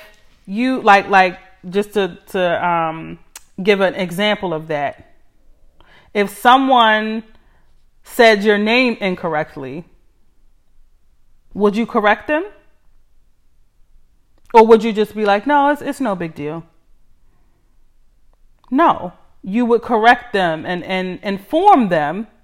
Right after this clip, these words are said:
of how to accurately pronounce your name. I would hope you would do that. Unless you want somebody walking around calling you a name that is not your name.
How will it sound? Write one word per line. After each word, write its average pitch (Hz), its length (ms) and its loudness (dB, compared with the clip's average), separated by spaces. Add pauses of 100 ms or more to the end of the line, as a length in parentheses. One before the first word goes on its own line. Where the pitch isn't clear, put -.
(540)
of 220 160 0
how 220 220 2
to 233 200 -6
accurately 208 600 -2
pronounce 185 600 -6
your 202 180 -4
name. 269 420 -10 (580)
I 226 120 2
would 220 160 -2
hope 226 280 -2
you 233 140 -4
would 175 140 -10
do 160 160 -10
that. 190 360 -10 (1400)
Unless 220 320 0
you 240 100 -6
want 214 180 -2
somebody 202 440 -2
walking 208 340 0
around 208 260 -2
calling 196 300 -2
you 196 120 -6
a 196 40 -6
name 254 260 -4
that 180 120 -4
is 190 100 -8
not 175 280 -8
your 220 100 -10
name. - 380 -14